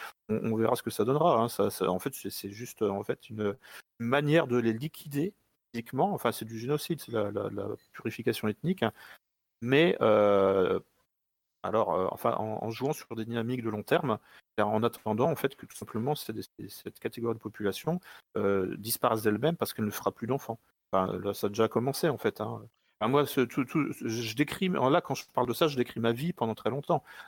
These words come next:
Après, bon, j'ai eu une opportunité de, de, de, de, de travailler, euh, à, à temps plein,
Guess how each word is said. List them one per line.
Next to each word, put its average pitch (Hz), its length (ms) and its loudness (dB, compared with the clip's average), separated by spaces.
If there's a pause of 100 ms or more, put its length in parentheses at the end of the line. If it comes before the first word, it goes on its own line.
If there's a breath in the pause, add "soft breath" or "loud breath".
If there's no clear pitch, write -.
Après, - 260 4
bon, 123 160 0
j'ai 113 140 0
eu 120 100 2
une 117 160 -2
opportunité 135 840 0
de, 104 300 2 (460 loud breath)
de, 101 220 2
de, 98 880 0
de, - 160 -6
de 101 100 -10
travailler, 117 540 2
euh, 98 480 0
à, - 320 2
à 95 40 2
temps 113 160 -6
plein, 127 280 0